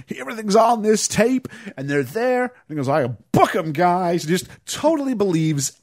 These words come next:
everything these guys, we're gonna vet them of a story downtown. No. <laughs> Why would they lie? So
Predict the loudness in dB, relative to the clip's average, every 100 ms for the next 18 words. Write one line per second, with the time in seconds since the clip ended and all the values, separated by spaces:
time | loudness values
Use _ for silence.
0 | 0 2 2 2 2 0 0 0 0 0
1 | 0 2 2 2 2 0 0 0 0 0
2 | 0 0 2 2 0 0 -2 -2 -2 -4
3 | -14 -16 -8 2 6 6 6 2 -10 -10
4 | -8 -10 -8 -8 -4 0 0 -2 -6 -4
5 | 0 2 2 2 0 2 2 2 4 4
6 | 4 2 0 -4 -8 -14 -20 _ _ _
7 | _ _ -14 -12 -8 -10 -8 -6 -2 -2
8 | -4